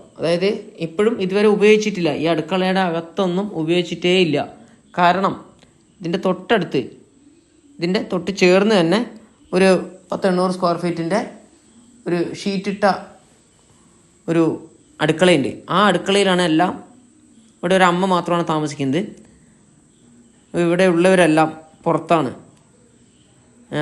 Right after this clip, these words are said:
അതായത് പുറത്ത് താ-, പുറത്തായതുകൊണ്ട് മാത്രമാണ് ഇപ്പോൾ ഇത് കൊടുക്കാനുള്ളൊരു അർജൻറ്റായിട്ട് കൊടുക്കുന്നത്. ഇവരിവിടെ വന്ന് താമസിക്കുന്നില്ല. അതുകൊണ്ട് മാത്രമാണ് കേട്ടോ കൊടുക്കുന്നത്.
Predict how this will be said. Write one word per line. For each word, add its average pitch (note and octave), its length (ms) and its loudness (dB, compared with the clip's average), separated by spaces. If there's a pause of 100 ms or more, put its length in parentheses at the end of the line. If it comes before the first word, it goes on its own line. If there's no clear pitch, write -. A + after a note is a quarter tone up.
അതായത് D#3+ 280 0 (340)
പുറത്ത് E3 360 -2
താ-, F#3 200 -2
പുറത്തായതുകൊണ്ട് E3+ 720 0
മാത്രമാണ് D#3+ 380 -2
ഇപ്പോൾ D#3+ 160 -4
ഇത് D#3+ 140 -4
കൊടുക്കാനുള്ളൊരു E3 680 2
അർജൻറ്റായിട്ട് F#3 540 0
കൊടുക്കുന്നത്. E3 420 -2 (520)
ഇവരിവിടെ F3 360 0
വന്ന് F3 140 0 (100)
താമസിക്കുന്നില്ല. E3 680 -2
അതുകൊണ്ട് E3 260 -2 (100)
മാത്രമാണ് D#3+ 440 -2
കേട്ടോ B2+ 220 -6
കൊടുക്കുന്നത്. C3 420 -6